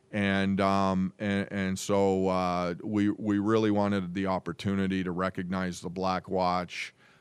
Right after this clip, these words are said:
uh, and Notre Dame is such a,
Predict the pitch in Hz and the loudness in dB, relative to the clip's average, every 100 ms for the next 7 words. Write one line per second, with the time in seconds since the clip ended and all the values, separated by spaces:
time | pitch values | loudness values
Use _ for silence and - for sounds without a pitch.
0 | - 95 95 92 90 90 104 98 92 92 | -10 -2 0 2 0 -2 -2 0 0 0
1 | 90 85 - 107 107 107 101 92 95 95 | -2 -4 -8 0 6 6 6 2 0 -2
2 | 95 95 92 90 85 - 95 - 90 87 | 0 0 0 -2 -4 -4 -4 -4 -6 -6